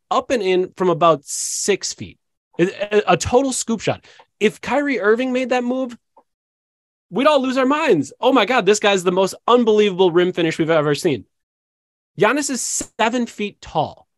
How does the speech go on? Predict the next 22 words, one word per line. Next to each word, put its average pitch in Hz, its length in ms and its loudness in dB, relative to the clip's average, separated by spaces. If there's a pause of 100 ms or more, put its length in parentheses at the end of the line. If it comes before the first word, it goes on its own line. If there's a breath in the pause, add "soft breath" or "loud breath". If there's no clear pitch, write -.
(340)
two 254 180 4
hundred 233 240 2
forty-five 190 580 0
pounds, 123 500 -4 (540)
and 175 280 0 (160)
that's 262 260 -2
in 254 60 -4
his 202 120 2
bag. 135 360 -10 (280)
He, 190 140 0
he, 185 300 -6
he's 202 240 -2
got, 214 220 0
he's 208 160 0
got 196 240 4 (300)
r-, 185 200 2
wrong 214 320 2
foot, 226 380 0 (180)
wrong 208 320 2
side, 170 520 0 (140)
wrong 196 320 2
hand, 160 480 -2